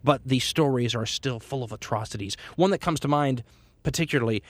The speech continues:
happened in December nineteen forty-one when Russian troops overran a German field hospital and killed a hundred and sixty patients that were recuperating there. They threw them out of the second-story windows of this hospital, which, of course, didn't kill them,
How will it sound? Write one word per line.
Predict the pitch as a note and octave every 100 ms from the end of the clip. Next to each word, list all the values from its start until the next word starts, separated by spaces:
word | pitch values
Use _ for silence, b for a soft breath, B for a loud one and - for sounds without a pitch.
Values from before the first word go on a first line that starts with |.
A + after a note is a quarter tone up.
| B
happened | C#3 C3 C3 A#2
in | A2
December | A2 D#3 C#3 A2+
nineteen | G#2+ A#2+
forty-one | A2+ A2 A2 A2+ A2
when | A2+ A2+ A2 B
Russian | - D3+ F3+ F3
troops | - D3+ D3
overran | C3 B2 C3+ C3+
a | A#2+
German | A2 C#3+ B2
field | - C3+ C#3+ C3+
hospital | - F#2 - - G2 E2 - B B B
and | C3+ A#2+ A#2 A2+ A2+ -
killed | - G#3 D#3
a | B2
hundred | D#3 E3+ D3
and | A#2+
sixty | D#3 - C3
patients | - D#3 D3 A#2 G#2
that | A#2+
were | A2+
recuperating | G#2+ - D#3+ A#2+ A2+ G2 G2+
there. | G2 - B B
They | - D3+
threw | - D#3+ G3+ A#3
them | G#3 F3+ -
out | D#3 F#3+
of | E3+ B2
the |
second-story | A#2+ - D#3+ D#3 - D#3+ C#3+ C3
windows | A#2+ C#3 D3+ D#3
of | D3+
this | D3
hospital, | - D3 - F3 E3+
which, | B2 -
of |
course, | - A#2+ G2+ - b b
didn't | A#2+ G#2+
kill | - C#3+ G#2+
them, | F#2+ G#2+